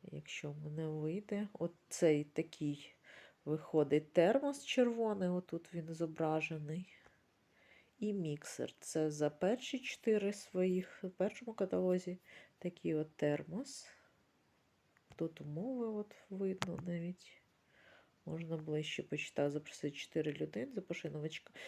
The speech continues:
Допоможи новачкам пройти перший крок стартової програми.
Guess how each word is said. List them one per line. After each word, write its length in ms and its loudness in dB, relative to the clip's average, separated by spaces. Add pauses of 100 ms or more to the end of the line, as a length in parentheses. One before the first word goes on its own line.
(200)
Допоможи 460 4
новачкам 460 2
пройти 280 4
перший 440 4
крок 540 2 (280)
стартової 540 -4
програми. 580 -4